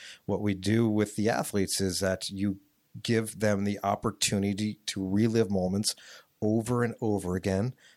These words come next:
to try different things so that they can make mistakes and ultimately learn how to not make mistakes. And I, I just think this mastery, we really come at it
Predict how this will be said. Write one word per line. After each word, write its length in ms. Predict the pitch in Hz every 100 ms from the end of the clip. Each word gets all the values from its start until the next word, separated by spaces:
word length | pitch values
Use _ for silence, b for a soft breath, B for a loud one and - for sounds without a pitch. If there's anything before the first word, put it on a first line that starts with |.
| _
to 100 | 101
try 300 | - 101 104
different 280 | 113 113 -
things 300 | 92 92 -
so 80 |
that 180 | 92 92
they 120 | 98
can 320 | 95 92 92 92
make 200 | 98 98
mistakes 440 | 101 101 101 -
and 80 | 92
ultimately 520 | 101 101 98 98 95
learn 360 | 90 98 95 85 B B
how 160 | - 101
to 80 | 90
not 260 | 95 101
make 220 | 104 90
mistakes. 400 | - - 82 82
And 140 | 92 87
I, 120 | 92 92
I 100 | 95
just 240 | - 101
think 160 | 110 104
this 200 | 101 -
mastery, 600 | 95 101 120 107 101 92 B B B
we 160 | 110 107
really 300 | 110 127 110
come 200 | - 98
at 160 | 104
it 140 | 104